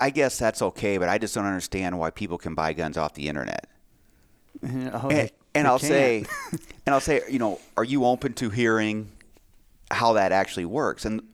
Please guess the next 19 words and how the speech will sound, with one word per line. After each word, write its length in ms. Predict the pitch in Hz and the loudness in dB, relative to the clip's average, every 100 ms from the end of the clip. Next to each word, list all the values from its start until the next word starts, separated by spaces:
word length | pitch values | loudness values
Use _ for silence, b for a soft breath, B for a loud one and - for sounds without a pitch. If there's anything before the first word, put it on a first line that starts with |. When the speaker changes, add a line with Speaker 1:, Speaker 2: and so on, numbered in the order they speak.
| - - - | -20 -6 0
Speaker 1:
I 60 | |
had 180 | 117 117 | 2 0
this 160 | 104 92 | 0 -2
one 180 | 113 | 0
lady 280 | 120 127 123 | 2 0 0
who 140 | 104 95 | -2 -2
was 220 | 85 - _ _ - - - - | -2 -6 _ _ -20 -20 -12 -6
clearly 400 | - 147 127 80 | 0 2 2 0
anti-gun. 580 | 95 - 82 82 92 73 | -2 -2 -4 -2 -2 -2
I 80 | |
said, 120 | 87 98 | -2 0
"Well, 120 | 98 | 2
what 140 | 127 | 2
happens 420 | 123 135 120 98 | 2 0 0 -4
is 400 | 90 90 87 87 - b b b b b b b b - | -2 0 0 -2 -10 b b b b b b b b -12
you 140 | 90 | -6
place 280 | - 110 - | 0 0 0
the 120 | 101 | -2
order. 340 | 71 69 76 | -2 -2 -6